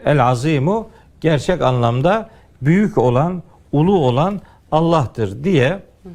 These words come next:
Speaker 1: bu, e, Ayet-el Kürsi dediğimiz iki yüz elli beşinci ayetle alakalı böyle bir genel değerlendirme, genel bir tanıtım yapmış olalım.
Speaker 2: Hocam, şimdi yine ben Bakara suresinin iki yüz elli altıncı ayetinden devam etmek istiyorum. "Dinde zorlama yoktur"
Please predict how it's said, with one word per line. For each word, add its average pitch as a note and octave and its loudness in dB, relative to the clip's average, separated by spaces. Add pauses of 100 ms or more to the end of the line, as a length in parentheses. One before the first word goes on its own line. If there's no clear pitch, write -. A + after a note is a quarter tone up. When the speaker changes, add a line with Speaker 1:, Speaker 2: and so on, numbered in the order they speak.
Speaker 1:
bu, D3 -2
e, B2 -2
Ayet-el C3 0
Kürsi B2 -6
dediğimiz A#2 -2 (360)
iki - -6
yüz C#3+ 0
elli C3 0
beşinci B2+ 0
ayetle A#2+ 0
alakalı A#2 0
böyle A#2 0
bir B2+ -2 (380)
genel B2+ 0
değerlendirme, A2 0
genel B2 -2
bir G2 -4
tanıtım A#2+ 0 (400)
yapmış C#3+ -2
olalım. E2+ 0 (380)
Speaker 2:
Hocam, A#3+ 2
şimdi C4 -2
yine B3 0
ben C4 0
Bakara A#3 0
suresinin A#3+ -4
iki A#3+ -4
yüz G#3 -2
elli G#3+ 2
altıncı G#3+ -2
ayetinden G#3 -2
devam G#3 0
etmek A#3+ -6
istiyorum. G#3+ -2
"Dinde A#3+ 2
zorlama A#3+ 0
yoktur" A#3 -4